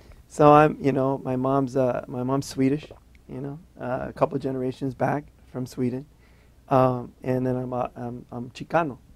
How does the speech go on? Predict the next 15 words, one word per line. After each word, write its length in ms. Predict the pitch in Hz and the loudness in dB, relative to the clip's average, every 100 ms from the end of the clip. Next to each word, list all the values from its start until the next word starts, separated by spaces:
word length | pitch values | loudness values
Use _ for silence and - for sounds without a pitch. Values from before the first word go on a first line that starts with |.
| - | -14
uh, 40 | |
Mexican 640 | 123 120 120 123 - - 139 | -12 -10 -10 -12 -12 -12 -10
American. 480 | 139 143 139 - - - - - - - | -4 -6 -6 -14 -16 -20 -20 -20 -20 -6
And 140 | 139 139 | 2 2
I 60 | |
think 340 | 139 - 151 151 - | 2 0 -2 -2 4
that 300 | 139 135 - - - - - _ _ _ - - - - _ _ _ _ _ 165 | 6 6 2 -16 -20 -20 -20 _ _ _ -20 -20 -20 -20 _ _ _ _ _ 0
growing 420 | 139 156 156 147 | 6 8 8 4
up, 240 | 147 139 | 4 2
before 340 | - 139 - 151 | -2 -6 6 6
we 120 | 151 | 8
had 220 | 135 156 | 6 4
the 100 | 139 | 4
term 300 | 151 160 151 | -2 -2 0
biracial, 640 | 143 131 131 131 - 131 | 2 0 0 -2 -4 -10